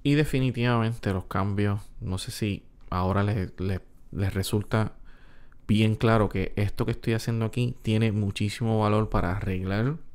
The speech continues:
cómo se está escuchando esa voz. Se está escuchando muchísimo mejor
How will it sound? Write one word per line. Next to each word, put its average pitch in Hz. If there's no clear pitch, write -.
cómo 110
se 120
está -
escuchando 92
esa 92
voz. 92
Se 101
está -
escuchando 107
muchísimo 113
mejor 104